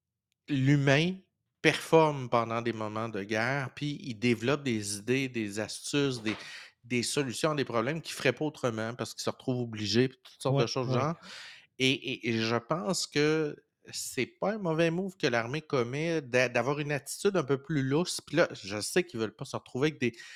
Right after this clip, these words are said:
Speaker 1: des secrets qui se ramassent dans la nature. Puis c'est clair que pour des choses hyper compliquées, complexes et puissantes,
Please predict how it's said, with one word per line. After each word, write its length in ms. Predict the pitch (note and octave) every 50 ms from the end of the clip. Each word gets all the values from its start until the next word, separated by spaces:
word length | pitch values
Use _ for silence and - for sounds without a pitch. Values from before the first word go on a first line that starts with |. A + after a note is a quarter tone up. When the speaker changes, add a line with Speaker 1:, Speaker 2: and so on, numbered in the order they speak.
| - - _ _ -
Speaker 1:
des 140 | A#2+ A#2+
secrets 480 | A2 - - B2+ A2+ - - - D3+ D3
qui 140 | - - -
se 80 | -
ramassent 320 | - A2 G#2+ A#2 B2+ B2+ A#2+
dans 80 | A#2+
la 80 | A2+ A2
nature. 480 | A2 A2 G2+ G2 - - C#3 D3 D3+ D3 -
Puis 100 | - A2+
c'est 220 | - - - B2+ A#2+
clair 260 | - C#3+ D3+ D#3+ -
que 60 | -
pour 220 | B2 - - B2 A2+
des 160 | A2+ A2+ G#2+
choses 300 | - - C#3+ C#3 B2+ A#2
hyper 300 | A2+ - - C3+ C3 -
compliquées, 520 | - - C3+ A#2 G#2+ - - - - D3 C#3+
complexes 640 | - - C3 A2+ G2 - - C3+ C3+ - - -
et 60 | A#2
puissantes, 540 | - - - A2 - - - C3 D3 D#3 D3